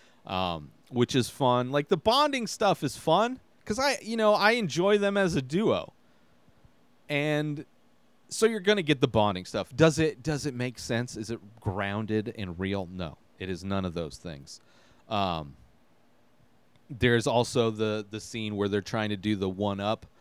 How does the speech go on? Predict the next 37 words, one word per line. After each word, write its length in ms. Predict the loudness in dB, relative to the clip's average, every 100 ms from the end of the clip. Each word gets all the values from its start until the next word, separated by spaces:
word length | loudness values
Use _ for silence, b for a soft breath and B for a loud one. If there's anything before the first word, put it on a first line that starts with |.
| b b -4
of, 180 | -2 2
like, 200 | 0 -2 _ _ _ _ _ _ -6
my 320 | 0 2 2
dad, 520 | 2 4 6 4 0 -16 _ -4
of, 160 | -4 -2
like, 200 | -2 -2 -4 -6
their 260 | -2 -2 -4
one-up 680 | -8 -4 2 4 4 4
their 160 | 4 4
dad 440 | 2 0 0 0
stories. 560 | -2 0 2 0 0 -2
Like, 140 | -2
"Oh, 140 | 0 0
yeah, 240 | 0 0
my 220 | -2 -4
dad, 300 | 0 2 2
like, 160 | 0 -4
arrested 440 | -4 -4 -4 -2
all 180 | 2 2
these 240 | 0 -6
people 320 | -6 -8 -8 -8
by 160 | -8
himself." 380 | -8 -8 -10 -10 B B B
It's 120 | -2
like, 120 | 4
"Oh, 140 | 6
yeah, 240 | 8 6 6
well, 160 | 6
my 200 | 4 2
dad 280 | 2 2 2
e-, 100 | 0
arrested 460 | 0 2 2 0 0
even 200 | 0 0
more 280 | 0 -2 -2
people 320 | -8 -8 -6
by 220 | -6 -8
himself." 400 | -10 -14 -14